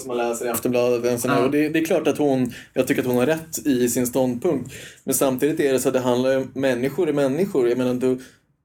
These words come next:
Speaker 1: man gillar ju bekräftelse.
Speaker 2: Mm.
Speaker 1: Man gillar ju uppskattning.
Speaker 2: Mm.
Speaker 1: Så det är klart att det är jävligt, liksom, svårt att säga så här, "Nej, men du tycker jag är svinsnygg, du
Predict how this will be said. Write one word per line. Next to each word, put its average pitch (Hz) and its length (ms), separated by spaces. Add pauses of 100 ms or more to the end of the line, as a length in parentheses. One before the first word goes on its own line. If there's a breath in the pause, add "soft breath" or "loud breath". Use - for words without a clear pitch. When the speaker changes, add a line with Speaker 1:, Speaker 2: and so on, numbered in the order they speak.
(420)
Speaker 1:
man 160 400 (400)
gillar 170 300
ju 247 100
bekräftelse. 190 600 (180)
Speaker 2:
Mm. 131 240 (160)
Speaker 1:
Man 143 140
gillar 160 260
ju 180 80
uppskattning. - 680 (140)
Speaker 2:
Mm. 127 120
Speaker 1:
Så 143 60
det 160 60
är 165 40
klart 170 180
att 135 80
det 139 60
är 135 60
jävligt, 120 460 (140)
liksom, 127 320
svårt 208 520
att 135 80
säga 120 260
så 113 100
här, 98 180
"Nej, 135 120
men 139 140
du 156 160
tycker 143 240
jag 120 80
är - 40
svinsnygg, 123 680
du 120 500